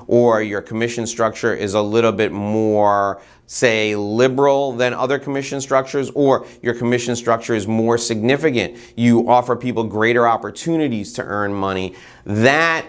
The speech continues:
is good enough to keep people with you for the long term. Your benefits have to be competitive with other benefits in the industry, or they have to be a differentiating factor.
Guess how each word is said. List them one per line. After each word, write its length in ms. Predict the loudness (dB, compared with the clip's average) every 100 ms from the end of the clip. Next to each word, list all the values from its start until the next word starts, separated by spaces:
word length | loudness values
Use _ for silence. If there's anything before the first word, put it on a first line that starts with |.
| 0
is 200 | 0 2
good 200 | 2 4
enough 400 | 2 0 -2 -6
to 100 | -10
keep 360 | -6 -6 -4
people 320 | -6 -2 0
with 200 | 2 0
you 120 | -2 -4
for 120 | -2
the 80 | 0
long 340 | 2 2 0
term. 360 | -4 -4 -4 -8 -20 -2
Your 220 | 4 4
benefits 640 | 4 2 2 0 -2 -2 -4
have 440 | -14 -4 -4 -2
to 100 | -4
be 160 | -4 -2
competitive 580 | -2 0 2 2 0 0
with 140 | 0
other 200 | 2 0
benefits 480 | 0 -2 -4 -6 -4
in 80 | -2
the 120 | 0
industry, 460 | 0 0 -2 -2 2
or 240 | 4 4
they 120 | 2
have 180 | -2 -2
to 80 | -4
be 180 | -4 -4
a 40 |
differentiating 800 | -4 -6 -6 -6 -6 -6 -6 -6
factor. 460 | -6 -6 -4 -8